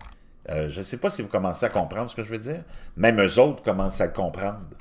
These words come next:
Puis pourtant, on ne s'est pas parlé, là. Combien de fois, ceux qui me suivent, je vous dis,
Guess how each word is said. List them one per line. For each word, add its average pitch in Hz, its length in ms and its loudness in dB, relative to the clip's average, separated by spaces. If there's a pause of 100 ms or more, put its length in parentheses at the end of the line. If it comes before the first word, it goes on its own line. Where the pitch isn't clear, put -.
(580)
Puis - 120 -20
pourtant, 113 420 -2
on - 20 -2
ne 85 60 -4
s'est - 120 -6
pas 95 120 0
parlé, 98 360 -2
là. 104 220 -10 (1600)
Combien 117 340 2
de 104 60 -4
fois, 143 300 0
ceux 113 160 -6
qui 107 120 -8
me 87 80 -6
suivent, 123 340 -6
je 85 80 -14
vous 87 100 -6
dis, 95 240 -8